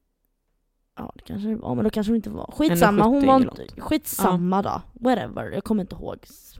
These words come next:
Speaker 1: sak samma. Hon sa i alla fall till mig, för henne, hon, eh, var gravid med tvillingar, så hennes mage var ju ganska stor.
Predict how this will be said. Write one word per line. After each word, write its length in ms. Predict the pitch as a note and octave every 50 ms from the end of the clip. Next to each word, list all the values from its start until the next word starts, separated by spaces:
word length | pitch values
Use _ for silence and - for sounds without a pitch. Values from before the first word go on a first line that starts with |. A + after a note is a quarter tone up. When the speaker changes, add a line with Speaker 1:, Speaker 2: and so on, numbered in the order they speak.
| C#4 -
Speaker 1:
sak 340 | - - - A#3+ G3+ C4+ -
samma. 200 | - - - - - - - - - _
Hon 340 | - - C#4+ C#4+ D4 D#4
sa 180 | C4 - G#3 F#3+
i 20 |
alla 140 | G3 F#3+ G3+
fall 180 | F#3+ G3 F3+ F3+
till 140 | - A3 A3
mig, 280 | B3+ C#4 A3+ A#3+ B3+
för 80 | A3+ A#3+
henne, 180 | A3+ A3+ G#3
hon, 360 | - G#3 A3+ A#3 A#3 A#3 A#3 A#3
eh, 100 | A3+ G#3+
var 120 | A3 A3+
gravid 240 | A3 A3 G#3 G3+ G3
med 120 | F#3+ F#3+ -
tvillingar, 420 | B3+ A3+ G#3+ G#3 A3+ A#3 G#3+ - - _ _
så 140 | _ - A3+
hennes 200 | G#3+ G#3 G#3 A3+
mage 220 | A#3+ G#3+ G3+ G3+
var 80 | F#3+ G3
ju 60 | F#3+
ganska 280 | - F3+ F#3 - - -
stor. 180 | - C4+ F4